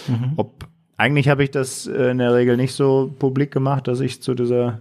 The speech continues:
Speaker 2: Spenner-Sippe gehöre, sag ich mal. Aber irgendwas muss da gewesen sein. Du hast recht, ich weiß es nicht mehr genau. Aber,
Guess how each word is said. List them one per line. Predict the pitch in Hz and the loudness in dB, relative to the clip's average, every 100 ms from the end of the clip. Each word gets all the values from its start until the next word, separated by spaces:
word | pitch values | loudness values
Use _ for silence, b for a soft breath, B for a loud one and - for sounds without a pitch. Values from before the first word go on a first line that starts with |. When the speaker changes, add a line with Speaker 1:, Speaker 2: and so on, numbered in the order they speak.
| - | -14
Speaker 2:
Spenner-Sippe | - 120 135 127 123 131 127 | -6 -2 0 2 0 2 2
gehöre, | 123 127 135 131 | 4 4 2 2
sag | 131 123 | 0 0
ich | |
mal. | 139 139 | 0 0
Aber | 120 | 0
irgendwas | 123 139 127 120 | 0 2 0 -2
muss | 123 - | -2 0
da | 120 | 2
gewesen | 107 107 90 | 4 4 4
sein. | 85 87 | 2 2
Du | |
hast | 95 - | 2 0
recht, | 98 - | -4 -4
ich | - | -4
weiß | 107 92 | 0 0
es | 90 | 0
nicht | 87 | 0
mehr | 85 | 0
genau. | 85 82 | 0 0
Aber, | 87 92 95 | 0 0 0